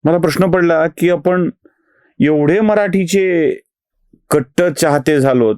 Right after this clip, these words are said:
की कुणी मुंबईत हिंदी बोललं तर मारणार आणि जीव जावा अशी स्थिती आणणार. या सगळ्याची प्रेरणा कुठे आहे हा प्रश्न मला सतावत होता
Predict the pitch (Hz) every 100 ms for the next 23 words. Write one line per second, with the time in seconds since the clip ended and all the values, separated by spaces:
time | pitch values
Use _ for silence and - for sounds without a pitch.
0 | - 135 - 156 165 180 - _ _ _
1 | 98 101 123 139 185 - - 101 107 113
2 | 156 165 175 180 185 175 190 180 170 139
3 | _ _ _ _ _ _ - 98 127 135
4 | 160 180 190 196 175 - 90 107 143 151
5 | 165 165 170 170 160 - 139 151 151 151
6 | 160 - _ _ _ _ _ _ _ _
7 | _ - - - 196 202 190 156 185 208
8 | - 226 196 - 170 170 190 220 220 190
9 | 170 175 147 147 - _ _ _ - 139
10 | 143 127 151 143 135 - 101 110 107 92
11 | 85